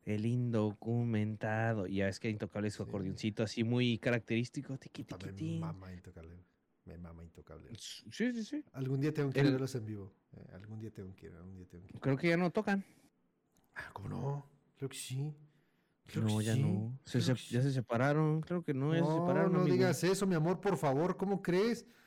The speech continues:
Speaker 1: Ya se
Speaker 2: Güey,
Speaker 1: separaron, amigo.
Speaker 2: ¿no te ha pasado que tienes como que una, una lista de, de, de, de
Speaker 1: ¿En Crush?
Speaker 2: artistas, de, de artistas que dices, "Estos tengo que sí o sí irlos a ver"?
Speaker 1: ¿Irlos a ver?
Speaker 2: Dentro de mi lista
Speaker 1: Eh.
Speaker 2: está Intocable, güey. O sea,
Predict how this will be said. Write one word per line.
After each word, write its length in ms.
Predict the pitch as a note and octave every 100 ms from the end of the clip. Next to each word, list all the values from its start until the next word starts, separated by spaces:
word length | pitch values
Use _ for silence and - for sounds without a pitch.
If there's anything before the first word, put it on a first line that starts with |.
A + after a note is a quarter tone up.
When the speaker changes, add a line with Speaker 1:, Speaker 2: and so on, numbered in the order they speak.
| - _ _ -
Speaker 1:
Ya 60 | C3+
se 80 |
Speaker 2:
Güey, 120 | D3 F3+
Speaker 1:
separaron, 460 | A#2+ B2 C3+ C3
amigo. 360 | B2 A#2 A2+ A2+ - _ _ _ _ - -
Speaker 2:
¿no 140 | F#3
te 60 | F#3
ha 20 |
pasado 240 | A3+ A#3
que 80 | F3
tienes 220 | F3 G#3+ -
como 160 | D3
que 60 | D3
una, 140 | F3+
una 240 | D#3+ D#3+ F3+
lista 280 | E3 G#3+
de, 180 | F3 A#2
de, 280 | G#2 G#2 F#2+ F#2
de, 220 | F#2 A2
de 120 | G#2 B2
Speaker 1:
¿En 40 |
Crush? 100 | C3+
Speaker 2:
artistas, 440 | D#3 D3 G3 F#3+ - - - _ _
de, 180 | B2+ C#3 C#3
de 100 | C#3+
artistas 480 | B2+ D#3 D3+ F#3
que 80 | -
dices, 260 | D#3 E3 -
"Estos 340 | F3 G#3+ F#3 - _
tengo 320 | - D3+ E3+ E3+
que 160 | C3+
sí 260 | - - F3+
o 60 |
sí 300 | F3 E3+ F3 -
irlos 340 | C#3 D3 D3
a 60 | A2
ver"? 200 | A2 F#3 - _ _
Speaker 1:
¿Irlos 260 | C3 C3+ -
a 40 |
ver? 200 | A#2+ D#3 - _ -
Speaker 2:
Dentro 360 | A#2+ C#3+ D#3 F3+
de 100 | C#3+
mi 100 | C3+
lista 300 | D#3 G#3 F#3
Speaker 1:
Eh. 20 |
Speaker 2:
está 600 | - D#3 D#3 E3 E3+ E3+
Intocable, 560 | C3+ B2 - A2+ A#2 F#2
güey. 160 | F2 F#2 -
O 40 |
sea, 500 | - G2+ G#2 G2+